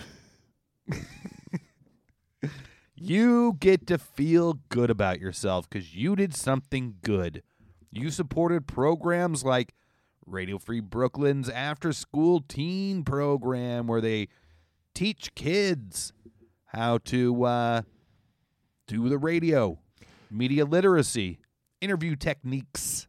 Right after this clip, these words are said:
Speaker 1: Do the kids all get to host Teen Takes the Mic, or is that a specific
Speaker 2: No,
Speaker 1: host?
Speaker 2: that's a, that's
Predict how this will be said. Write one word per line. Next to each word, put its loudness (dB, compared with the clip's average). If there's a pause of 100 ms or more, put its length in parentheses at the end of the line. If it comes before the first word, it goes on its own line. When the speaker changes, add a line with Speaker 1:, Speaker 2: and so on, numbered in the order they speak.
(140)
Speaker 1:
Do 2
the 4
kids 4
all 6
get -2
to 6
host 4
Teen 0
Takes -2
the -2
Mic, -2
or 2
is 2
that 0
a 0
specific -2
Speaker 2:
No, 6
Speaker 1:
host? 6
Speaker 2:
that's 4
a, 0
that's 0